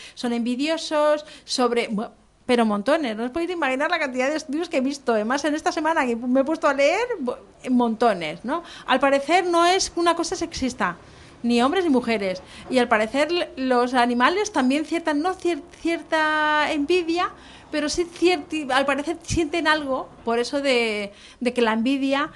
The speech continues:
según algunos, realmente pues es algo que, que es algo que es biológico, ¿no? Que es algo que viene como ser el más fuerte. ¿Para qué? Para llevarse a las hembras. Eh, tener el plumaje más bonito. Para llevarse a las hembras.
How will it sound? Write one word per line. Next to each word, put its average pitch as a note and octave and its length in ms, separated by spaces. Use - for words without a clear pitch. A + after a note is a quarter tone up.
según A#3+ 400
algunos, D4 520
realmente A#3+ 540
pues C4 180
es A3+ 160
algo A#3+ 320
que, A#3 240
que A3 140
es A3 120
algo A#3+ 220
que B3+ 180
es C#4 220
biológico, G#3+ 800
¿no? A3 260
Que - 80
es - 80
algo A#3 160
que C4 140
viene A#3+ 260
como G#3 460
ser D#4 220
el D#4+ 80
más D#4+ 180
fuerte. A#3 440
¿Para G3+ 200
qué? A#3 140
Para F3+ 160
llevarse G3 400
a G#3 60
las E3+ 180
hembras. E3 400
Eh, F#3 340
tener C#4 220
el E4+ 100
plumaje E4+ 500
más D4+ 320
bonito. B3+ 460
Para G#3 140
llevarse F#3 280
a A3+ 60
las G#3 160
hembras. F#3+ 440